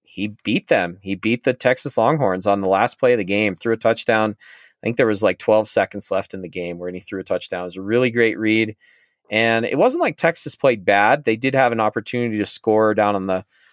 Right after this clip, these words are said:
the goal line, but, um, I believe because they have gotten rid of divisions in the Big twelve,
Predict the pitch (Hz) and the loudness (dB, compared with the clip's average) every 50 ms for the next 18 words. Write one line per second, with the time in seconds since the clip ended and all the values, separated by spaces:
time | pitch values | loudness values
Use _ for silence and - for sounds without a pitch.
0 | _ _ _ 113 107 113 107 110 113 117 117 120 123 127 131 127 _ _ _ _ | _ _ _ -6 0 0 2 2 2 0 0 0 -2 -4 -6 -8 _ _ _ _
1 | _ _ _ _ _ _ 113 113 110 107 - - 107 107 107 104 101 101 101 - | _ _ _ _ _ _ 2 2 2 2 0 -2 -2 0 0 0 0 -2 -4 -4
2 | - 110 120 120 127 127 123 156 214 226 151 139 135 135 127 117 - 131 123 123 | 0 0 0 2 0 -2 0 0 2 2 2 0 0 -2 -6 0 2 2 4 4
3 | 120 113 - - 117 117 104 101 123 120 127 - 117 107 110 117 113 117 110 107 | 2 0 -4 0 -2 -2 0 2 2 2 2 0 -2 0 0 2 2 4 4 4
4 | 101 101 101 - - - _ 113 101 95 107 107 110 - 143 147 160 - - - | 2 0 -2 -10 -18 -16 _ -10 -4 0 0 0 0 -2 -4 -4 -6 -6 -6 -6
5 | 107 101 98 104 107 104 - - 113 107 110 113 131 135 - | -6 -6 -4 -4 -4 -4 -4 -2 0 2 2 2 2 0 -4